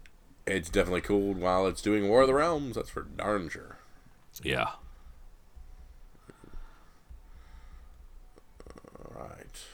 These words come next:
Speaker 1: Down to some Boom stuff. Here's, we got the Faithless. Oh my goodness, my erotica variant went to a second print. That's a good thing. Cover A went to a second print. That's a good thing. Um,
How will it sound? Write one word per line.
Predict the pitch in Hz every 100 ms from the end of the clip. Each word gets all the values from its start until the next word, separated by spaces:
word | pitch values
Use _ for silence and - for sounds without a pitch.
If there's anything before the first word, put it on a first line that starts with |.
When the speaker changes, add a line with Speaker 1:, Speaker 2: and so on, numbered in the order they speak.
| - - - - - - - - -
Speaker 1:
Down | 85 85
to |
some | - 87
Boom | 95 110
stuff. | - 113 107 - - - - -
Here's, | - 92 90
we | 90
got | 92 85
the | 92 87
Faithless. | - - 120 117 - 98 95 - - - - - - - -
Oh | 147 170
my | 101
goodness, | 87 127 165 165 139
my | 110 95 82
erotica | 95 95 113 147 -
variant | 95 92 92 107 101
went | 104 95
to | 107
a | 101
second | - 98 92 -
print. | 123 127 87
That's | 92 - -
a | 127
good | 95 87 80
thing. | - 82 87 117 - - - - -
Cover | - 101 107 -
A | 117 147 127
went | 101 90
to | 95
a | 85
second | - 92 - 92
print. | - 90 82
That's | 82 78 85
a |
good | 80 85 -
thing. | 85 78 87 110 - - - - - - - -
Um, | 92 90 85 80 76